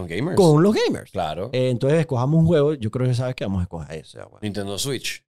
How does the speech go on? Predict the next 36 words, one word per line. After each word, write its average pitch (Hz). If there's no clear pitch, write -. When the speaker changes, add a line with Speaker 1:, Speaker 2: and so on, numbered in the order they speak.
Speaker 2:
Vamos 107
a -
Speaker 1:
Vamos 113
a 123
Speaker 2:
escoger 90
Speaker 1:
jugar 139
Speaker 2:
ese, 143
Speaker 1:
tenis 117
Speaker 2:
güey. 104
Speaker 1:
todo 123
el 123
mundo. 95
Speaker 2:
El 110
Sports. -
Sí. 90
Gonna 98
Speaker 1:
Sports, 98
Speaker 2:
have 90
Speaker 1:
sí, 76
sí. 78
Speaker 2:
el 98
Switch 104
Sports. -
Speaker 1:
Feria. 71
Speaker 2:
Mi 139
hermano, 160
se 131
le 131
quiere, 139
paps. -
Ey, 165
aguanta. 143
¿Cuándo 147
es 170
la 156
party? 180